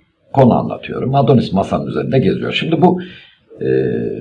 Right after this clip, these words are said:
bağımsız sıralı cümlede noktalı virgül çoğunlukla kullanılır. Ama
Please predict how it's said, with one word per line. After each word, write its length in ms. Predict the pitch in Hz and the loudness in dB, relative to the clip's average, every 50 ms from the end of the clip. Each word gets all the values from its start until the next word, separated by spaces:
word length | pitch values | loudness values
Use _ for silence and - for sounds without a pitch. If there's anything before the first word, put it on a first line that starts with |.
| - - - _ _ - | -12 -14 -20 _ _ 2
bağımsız 500 | - 127 135 143 151 - - - 180 175 | 4 6 8 8 6 4 0 -2 -2 -2
sıralı 400 | - - - 143 113 98 85 80 | -2 0 2 2 2 2 2 0
cümlede 600 | - - 95 85 78 69 - - 123 - - - - | 0 0 0 0 0 -2 0 0 0 0 0 -4 -6
noktalı 560 | - 110 127 135 135 - - 139 135 139 131 | -2 2 2 2 2 2 0 2 4 4 4
virgül 520 | 117 127 117 101 92 95 107 113 - - - | 4 4 2 0 0 -2 -2 -2 -4 -6 -10
çoğunlukla 760 | - - - 127 131 135 135 147 156 156 - - 117 123 123 | -8 0 4 6 6 6 6 4 2 -2 0 0 0 0 0
kullanılır. 760 | - - 92 80 78 73 - - - - - - - - - _ - | 0 -2 0 0 0 0 0 -2 -4 -6 -4 -4 -4 -6 -6 _ 4
Ama 360 | 156 165 156 131 131 135 - | 4 6 6 6 4 2 -2